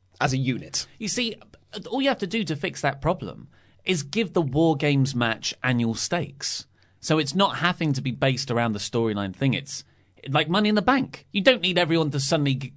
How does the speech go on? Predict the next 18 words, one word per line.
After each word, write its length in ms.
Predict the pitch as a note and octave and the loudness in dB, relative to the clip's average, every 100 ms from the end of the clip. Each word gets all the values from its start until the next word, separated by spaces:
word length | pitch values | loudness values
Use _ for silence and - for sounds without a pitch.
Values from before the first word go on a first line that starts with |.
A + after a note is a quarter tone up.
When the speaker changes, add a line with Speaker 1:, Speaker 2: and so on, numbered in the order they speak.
| - - | -6 4
Speaker 2:
awkwardly 520 | F#3 F3+ D3 C3+ C#3 | 4 4 -2 0 -2
set 260 | - E3 | 2 2
up 120 | C#3+ C3+ | 2 2
a 40 | |
Money 220 | C3 C#3 | 4 4
in 60 | B2+ | 4
the 60 | A2 | 4
Bank 300 | D#3+ G#3 C#3 | 2 2 -4
Speaker 1:
<laughs> 60 | - | -8
Speaker 2:
match. 260 | - - | -8 -4
You're 100 | D3+ | 2
like, 200 | D#3 - - _ | 2 0 -16 _
"Here 320 | - F3+ A#3 | 0 6 6
is 140 | A3+ D3+ | 4 2
Money 180 | D#3 C3+ | 2 2
in 80 | |
the 80 | A2+ | 0
Bank. 300 | - G2 F#2 | -2 -6 -8